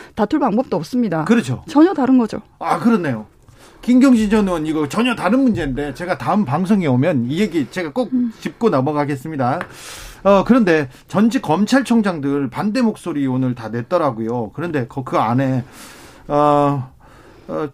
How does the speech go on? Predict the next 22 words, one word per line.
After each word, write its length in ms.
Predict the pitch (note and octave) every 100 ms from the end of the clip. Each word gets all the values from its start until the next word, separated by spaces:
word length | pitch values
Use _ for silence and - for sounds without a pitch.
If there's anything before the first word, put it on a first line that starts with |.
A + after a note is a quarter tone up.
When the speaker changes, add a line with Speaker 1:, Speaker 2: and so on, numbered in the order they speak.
| _ _ -
Speaker 2:
문정부의 600 | G3 G3+ G#3+ F3 F#3 -
초대 400 | - - C#4+ B3+
검찰총장이었던 1300 | E3+ F3 G3+ F#3 E3 E3 D3+ C#3 - C#3+ C3 A#2 D3+
문무일 400 | G3+ C4 C#4+ A3+
총장 360 | G#3 G3+ F3
이름도 300 | C#3+ D#3+ D#3
있어요. 480 | C3+ C3 D3+ B2+ D3
그러니까 400 | D#3+ E3 D3+ C#3+ - - - - -
검찰 480 | F#3+ G#3 G#3 A#3 G#3
고위직, 680 | D#3+ F3+ A#3 G3+ D3 B2
전직 500 | - E3+ G#3 B3 G3 - - -
검찰총장들은, 960 | E3+ F#3 G#3 G3+ G3 F3 D#3 E3+ D#3+ B2 - - - - -
예, 100 | - -
저기 240 | - E3+ E3
검찰총장에 880 | F3 G3 G#3+ G#3 G3 F3 F3 F3+ E3
대한 200 | D#3 C3+
징계가 440 | E3 F#3 F#3+ D#3
이거 180 | C#3+ D#3
과하다, 540 | - C3 E3+ G3 E3+
이렇게 320 | C3 E3 -
생각하나 480 | F3+ G3+ G#3+ - F#3+
봅니다. 480 | E3+ E3 E3+ A#2+